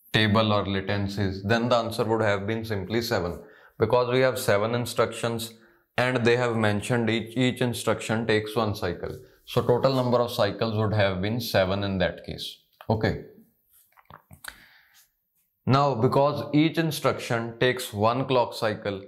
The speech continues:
that means this one is surely a pipelined C P U.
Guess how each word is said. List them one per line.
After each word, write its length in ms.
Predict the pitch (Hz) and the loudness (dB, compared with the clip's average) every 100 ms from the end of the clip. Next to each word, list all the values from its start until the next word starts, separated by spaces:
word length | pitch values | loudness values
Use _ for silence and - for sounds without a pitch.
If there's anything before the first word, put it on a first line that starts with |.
| - _ | -18 _
that 380 | 104 127 127 139 | 0 2 2 -2
means 340 | 123 123 104 | -4 -4 -2
this 260 | 117 117 - | -2 0 0
one 220 | 131 123 | 0 -2
is 160 | 117 | -6
surely 680 | - - 123 120 120 127 135 | -8 -4 0 2 2 2 2
a 240 | 98 101 101 - _ _ _ _ _ | 0 -2 -4 -12 _ _ _ _ _
pipelined 520 | 123 123 117 120 117 | 0 0 2 2 2
C 180 | 110 104 | -2 -4
P 80 | 90 | -6
U. 220 | 87 80 | -6 -8